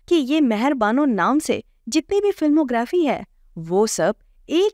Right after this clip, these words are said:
ही इंसान की है। और जब अस्सी के दशक के दौरान मेहर बानो पर जूनियर आर्टिस्ट का धब्बा लगाया गया, तो लोगों को पता ही नहीं था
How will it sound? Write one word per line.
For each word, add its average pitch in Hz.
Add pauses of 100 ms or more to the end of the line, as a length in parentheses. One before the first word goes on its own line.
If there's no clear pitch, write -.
ही 339
इंसान 196
की 165
है। 156 (420)
और 285
जब 320 (100)
अस्सी 311
के 311
दशक 214
के 320
दौरान 185 (300)
मेहर 190
बानो 185
पर 269
जूनियर 202
आर्टिस्ट 170
का 269
धब्बा 156
लगाया 302
गया, 190 (420)
तो 392
लोगों 320
को 392
पता 330
ही 415
नहीं 320
था 233